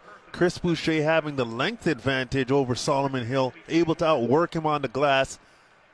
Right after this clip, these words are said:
He did bring the ball down, which gave the smaller defenders the opportunity to,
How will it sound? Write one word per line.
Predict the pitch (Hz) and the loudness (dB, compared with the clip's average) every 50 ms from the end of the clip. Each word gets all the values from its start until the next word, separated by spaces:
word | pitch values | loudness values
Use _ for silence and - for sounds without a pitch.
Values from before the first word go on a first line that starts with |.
| _ _ | _ _
He | - - 156 131 | -10 -10 -8 -2
did | - - 214 233 185 | 2 2 2 2 2
bring | 180 233 254 233 | 0 -2 0 0
the | 226 220 | -2 -2
ball | 170 185 208 220 214 202 | 0 2 2 4 4 2
down, | 165 151 147 147 147 143 | 2 2 0 0 0 0
which | 147 147 - - - | -2 -4 -4 -6 -4
gave | 147 165 175 185 165 | 0 0 0 2 0
the | 143 | -2
smaller | - - - 165 170 175 180 170 156 | -2 -2 -2 0 0 0 2 0 0
defenders | 147 143 - - 175 180 175 165 151 127 | 0 -2 -2 -2 -4 -2 0 -2 -2 0
the | 127 139 147 | 0 0 0
opportunity | 143 139 - 139 - - - 170 160 160 147 143 139 | 0 0 0 -4 -6 -4 -4 -2 -2 -2 0 0 0
to, | 123 113 104 | 2 0 0